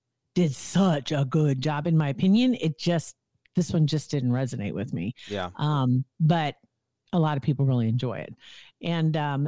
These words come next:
Speaker 1: and then T V shows, speaking of which, remember the show Quantum Leap?
Speaker 2: Oh, yeah. Love Quantum Leap.
Speaker 1: Doctor Sam Beckett,
Speaker 2: Mm-hmm.
Speaker 1: right? Um, they're coming back with a new one, and it's gonna be a sequel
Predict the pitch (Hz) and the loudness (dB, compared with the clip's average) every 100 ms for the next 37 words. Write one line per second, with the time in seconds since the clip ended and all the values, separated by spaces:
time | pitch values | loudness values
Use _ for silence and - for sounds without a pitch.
0 | - 185 180 311 349 330 262 285 302 214 | 2 6 6 6 2 2 2 2 0 -4
1 | _ - 269 262 277 202 190 - 214 214 | _ -4 -2 0 0 0 0 -2 -2 0
2 | 165 156 - 214 247 285 214 208 208 190 | 2 0 2 4 4 2 2 0 2 2
3 | 190 147 160 - - - 175 127 160 90 | 4 4 2 -2 -14 -6 -2 0 -2 -4
4 | - _ _ _ 104 147 - 90 78 73 | -8 _ _ _ -6 -6 -4 -6 -6 -10
5 | 76 - _ _ _ _ - 165 196 190 | -14 -16 _ _ _ _ -4 -4 -2 -2
6 | 196 180 180 160 160 165 - _ _ - | 2 4 4 2 0 -4 -4 _ _ -16
7 | 107 120 160 156 156 170 _ _ - 196 | -10 -8 -6 -4 -4 -4 _ _ -6 -2
8 | 180 170 156 156 - _ _ _ _ _ | 0 0 0 0 -4 _ _ _ _ _
9 | _ 185 185 - 196 175 175 - 170 156 | _ -2 0 4 4 4 2 -2 2 4
10 | 160 180 208 247 - _ _ _ - _ | 6 4 4 0 -2 _ _ _ -20 _
11 | _ _ _ _ - 190 165 208 175 151 | _ _ _ _ -6 -2 0 2 2 2
12 | 139 - 247 - 165 214 | 0 -2 -4 0 -2 -2